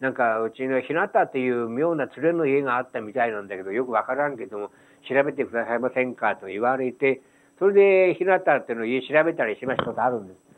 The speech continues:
そのあたりからだんだんとね、北類のことを詳しく調べようという気になって、つまりね、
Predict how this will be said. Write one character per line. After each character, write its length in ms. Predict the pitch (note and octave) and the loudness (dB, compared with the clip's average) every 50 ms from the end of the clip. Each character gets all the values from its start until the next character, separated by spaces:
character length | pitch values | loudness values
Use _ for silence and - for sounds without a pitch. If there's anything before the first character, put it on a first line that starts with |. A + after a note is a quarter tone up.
| _ _ - - _ _ | _ _ -20 -20 _ _
そ 100 | - A3 | -2 0
の 80 | B3 B3 | 0 0
あ 60 | C4 | 0
た 120 | C4 D4 | 0 0
り 160 | D#4 F#4 D#4+ A3+ | 0 0 0 2
か 80 | B3 | 2
ら 80 | A#3 F#3+ | 2 2
だ 160 | E3 E3 F3 | 2 0 -4
ん 140 | F3+ F#3 F#3 | -4 -2 0
だ 120 | F#3+ F#3+ | 0 0
ん 120 | F#3 F3+ - | -2 -2 -4
と 100 | F3+ F3 | -2 0
ね、 320 | F3+ F3+ E3+ D3 A#2 - _ _ _ _ _ _ _ - _ _ _ - - | 2 2 2 0 0 -4 _ _ _ _ _ _ _ -20 _ _ _ -10 0
北 160 | - D#3+ D#3 | 4 4 6
類 140 | D#3+ D#3 D#3 | 6 4 2
の 80 | D#3+ | 2
こ 100 | C#3+ D3 | 0 -2
と 140 | C#3+ - C#3 | 0 0 0
を 100 | B2+ A2+ | 0 0
詳 260 | - - - D3+ D3 | -2 -2 2 2 2
し 80 | C#3 - | 2 0
く 100 | - B2 | -6 -10
調 180 | A2 - C3 C3 | -4 0 2 2
べ 100 | B2+ C3+ | 4 4
よ 100 | C3+ C3 | 2 2
う 40 | A#2 | 2
と 100 | - A2 | 0 -6
い 40 | G#2 | -8
う 20 | |
気 120 | - A#2+ | -8 -8
に 60 | A2+ G#2+ | -8 -6
な 120 | A#2+ B2 | -4 -6
っ 80 | - - | -6 -8
て、 420 | _ _ - D#3+ D#3 B2+ - - - _ _ _ _ _ _ _ | _ _ 2 4 4 4 4 0 -10 _ _ _ _ _ _ _
つ 60 | - D3 | -4 -2
ま 80 | E3 | 0
り 140 | D#3 D3+ C#3+ | 2 2 0
ね、 260 | C#3 C3+ B2+ B2+ B2 | 0 0 0 -2 -4